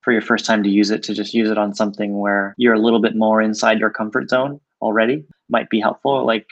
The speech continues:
if you've made five movies and you're making another movie, then it's probably not a, a big leap for you. But if, if you've never used Shotlister before and you've, um, only ever done short films, then you might wanna try it out on a short film before you do a feature, just so that you feel comfortable. 'Cause one of the things that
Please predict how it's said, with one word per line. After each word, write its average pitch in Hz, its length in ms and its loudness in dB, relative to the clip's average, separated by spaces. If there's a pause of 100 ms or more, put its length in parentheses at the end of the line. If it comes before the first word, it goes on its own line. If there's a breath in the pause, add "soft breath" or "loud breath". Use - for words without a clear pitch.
if 120 140 -4
you've 117 160 2
made 127 500 2 (140)
five 113 300 2
movies 113 340 4
and 113 80 0
you're 107 80 0
making 110 300 -2
another 120 240 0
movie, 104 320 -2
then 104 240 -6
it's 101 140 -14
probably 107 300 -2
not 104 220 -2
a, 101 80 -4 (220)
a - 60 -2
big 110 200 -2
leap 120 220 0
for - 120 -2
you. 143 180 0
But 117 160 -2
if, 104 160 -8
if - 120 -6
you've 113 140 0
never 120 260 4
used 117 260 4
Shotlister 123 380 0
before 120 420 0
and 110 200 -2
you've, 104 300 -6 (220)
um, 104 640 -2
only 117 220 0
ever 110 140 0
done 110 200 -2
short 113 300 -4
films, 117 540 -6
then 110 200 -2
you 110 80 -2
might 113 220 0
wanna 107 420 2
try 131 220 4
it 117 60 4
out 117 180 4
on 117 100 0
a 110 40 -6
short - 260 -8
film 120 200 -6
before 120 240 -4
you 117 100 -2
do 117 120 0
a 110 40 -4
feature, 123 340 -4
just 147 220 -2
so 139 100 2
that 120 260 4
you 120 260 2
feel 123 220 0
comfortable. 127 520 -2
'Cause 113 260 -4
one 131 160 -2
of 120 80 -4
the 107 60 -6
things 110 420 -6
that 62 140 -8